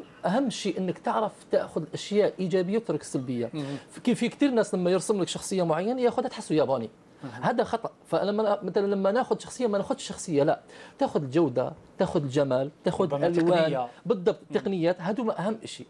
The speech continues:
Speaker 1: لما تاخذهم وتعرضهم على الطفل، الطفل راح يحس حو-، يحس شيء مميز في هذا الرسمة، بغض النظر
Speaker 2: صح.
Speaker 1: إنه ت-، تعملها له،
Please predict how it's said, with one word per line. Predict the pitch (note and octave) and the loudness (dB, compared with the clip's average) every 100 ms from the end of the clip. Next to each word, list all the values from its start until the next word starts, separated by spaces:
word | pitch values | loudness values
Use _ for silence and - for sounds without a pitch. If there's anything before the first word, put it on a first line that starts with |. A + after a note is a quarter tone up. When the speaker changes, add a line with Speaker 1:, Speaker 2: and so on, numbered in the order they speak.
| - - F#3+ | -20 -4 2
Speaker 1:
لما | A#3+ C4+ | 2 2
تاخذهم | B3+ C4+ G#3 F#3+ | 0 0 0 0
وتعرضهم | F3 F#3 A#3 G#3+ | 0 0 0 0
على | G#3 | 0
الطفل، | C#4+ C4+ | -2 -6
الطفل | A3+ B3+ A#3 | -6 -6 -2
راح | G#3 | -2
يحس | - A3+ - | -4 -10 -4
حو-، | F#3+ - - - - | -4 -4 -16 -20 -6
يحس | A3 B3 - B3+ | -2 -2 -2 -4
شيء | - B3 G3+ | 0 2 4
مميز | B3+ C4 - | 4 0 0
في | G3+ | 0
هذا | G3 | 2
الرسمة، | F3+ E3+ C3 | 0 0 0
بغض | C#3 A#3+ | 2 4
النظر | A#3+ A3 | 4 2
Speaker 2:
صح. | G3+ | 2
Speaker 1:
إنه | G3 | -2
ت-، | - - - | -6 -10 -2
تعملها | E3 G3 F#3+ | 0 2 2
له، | F#3+ E3 | 2 0